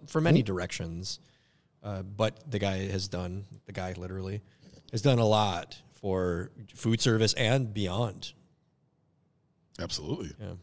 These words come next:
Speaker 1: And it's nice that he's, he's getting credit for it modern day. Like, people, people are more aware of his contributions now.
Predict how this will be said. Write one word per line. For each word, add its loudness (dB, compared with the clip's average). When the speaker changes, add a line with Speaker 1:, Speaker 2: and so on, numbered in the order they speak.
Speaker 1:
And 8
it's 6
nice 6
that 4
he's, 2
he's -10
getting 0
credit -4
for -6
it -6
modern -2
day. -6
Like, -10
people, -2
people 8
are 10
more 8
aware 6
of 0
his -2
contributions -6
now. -12